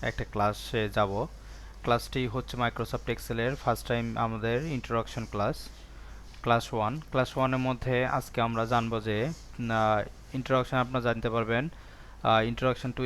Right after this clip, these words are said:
Excel, অর্থাৎ Excel-এর উপর আমাদের এই ক্লাসটা হবে। What is Excel? How to open Excel? Excel কি এবং Excel কিভাবে ওপেন করতে হয়? অফিস আপডেট ভার্সন, ভ্যাস ওল্ড ভার্সন, যে আমাদের Excel-এর যে ভার্সন আছে, সেই ভার্সনটাও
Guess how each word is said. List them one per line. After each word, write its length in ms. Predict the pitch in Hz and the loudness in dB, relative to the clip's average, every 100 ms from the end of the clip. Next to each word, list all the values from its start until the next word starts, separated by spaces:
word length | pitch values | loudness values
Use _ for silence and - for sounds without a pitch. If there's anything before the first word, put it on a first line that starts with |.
| 117 | -2
Excel, 340 | - - 113 175 - - - - | -2 -4 -2 -2 -8 -16 -18 -4
অর্থাৎ 280 | 120 120 - | 0 0 0
Excel-এর 280 | 131 - 127 | -4 -2 -2
উপর 220 | 120 127 | 0 2
আমাদের 280 | 120 113 113 | 4 4 0
এই 60 | 113 | -2
ক্লাসটা 360 | 113 110 - 107 | -2 -2 0 0
হবে। 260 | 101 120 170 - - - | 0 -2 -4 -10 -6 4
What 140 | 120 135 | 4 4
is 80 | 120 | -2
Excel? 440 | 120 - 117 147 - - - - - - - | -2 0 0 0 -4 -12 -12 -14 -14 -8 4
How 100 | 120 117 | 4 4
to 60 | 131 | 0
open 400 | 120 113 120 107 | 0 0 0 -2
Excel? 300 | - - 127 175 156 | -2 -2 -2 -2 -6
Excel 220 | - 120 - | 0 0 0
কি 160 | 127 123 | -2 0
এবং 260 | 120 120 | 2 0
Excel 400 | 113 - 120 117 117 | -2 -2 -2 -2 -4
কিভাবে 300 | 123 113 110 | -2 -2 0
ওপেন 220 | 110 117 | -2 -2
করতে 260 | 113 113 117 | -4 -2 0
হয়? 300 | 104 110 139 - - - - - - - - - - - - - | 2 4 2 -4 -14 -14 -14 -14 -14 -14 -16 -16 -16 -16 -12 4
অফিস 320 | 131 143 139 | 4 4 6
আপডেট 300 | 143 135 131 139 | 6 6 0 4
ভার্সন, 460 | 135 - 139 135 | 2 2 0 0
ভ্যাস 320 | 120 123 123 | 4 4 2
ওল্ড 260 | 117 123 123 | 0 0 2
ভার্সন, 340 | 127 123 131 | 2 2 -2
যে 100 | 123 | 2
আমাদের 340 | 120 120 117 120 | 4 6 4 2
Excel-এর 380 | 113 - 117 113 | 0 0 -2 0
যে 100 | 117 | -2
ভার্সন 420 | 107 117 117 113 | 0 -2 -2 -4
আছে, 200 | - 120 | -4 -6
সেই 160 | - 113 | -2 0
ভার্সনটাও 560 | 113 - 113 117 113 | 0 0 -2 2 0